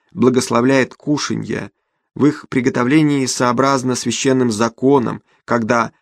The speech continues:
коров и баранов закалывают так-то, зерно размалывают так-то, дабы все пребывало в согласии с волей Всевышнего. Его жена Николь, по рождению католичка, увидевшая свет в Британии на острове Круа,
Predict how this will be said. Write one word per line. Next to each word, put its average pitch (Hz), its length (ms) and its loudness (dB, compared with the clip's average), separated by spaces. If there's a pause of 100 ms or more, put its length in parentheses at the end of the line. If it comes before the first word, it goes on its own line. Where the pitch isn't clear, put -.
(100)
коров 123 360 2
и 113 60 -2
баранов 117 500 2 (380)
закалывают 117 760 2
так-то, 127 540 -2 (300)
зерно 131 640 4
размалывают 107 800 2
так-то, 127 600 -2 (200)
дабы 113 380 2
все 160 320 0
пребывало 131 540 2
в - 60 -6
согласии 120 500 -2
с - 140 -8
волей 113 280 0
Всевышнего. 107 760 -8 (600)
Его 135 220 4
жена 135 420 0 (260)
Николь, 131 540 2 (300)
по 110 100 -2
рождению 110 440 0
католичка, 117 800 -4 (320)
увидевшая 117 640 0
свет 117 440 -2
в 101 80 -8
Британии 117 600 0
на 110 220 0
острове 110 600 -2
Круа, 113 540 0